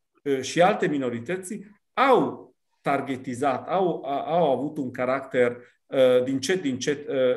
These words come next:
ă, ă, mai, mai, mai, ă, mai etnic și comunității au, au, au resemtit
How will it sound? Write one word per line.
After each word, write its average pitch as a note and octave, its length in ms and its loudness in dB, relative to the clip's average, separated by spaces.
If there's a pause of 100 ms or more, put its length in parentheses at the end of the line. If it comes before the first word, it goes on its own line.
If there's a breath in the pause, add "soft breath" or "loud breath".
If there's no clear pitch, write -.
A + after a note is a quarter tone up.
ă, B2 240 -2 (200)
ă, A#2 160 -6 (180)
mai, C#3 460 0
mai, C3+ 320 0
mai, B2 640 -2
ă, B2+ 180 -2
mai B2 240 0
etnic E3 340 -4
și B2+ 460 -6 (120)
comunității B2 840 -2
au, C#3 480 -4
au, A#2+ 560 -4 (120)
au C3 300 -2
resemtit B2 840 -2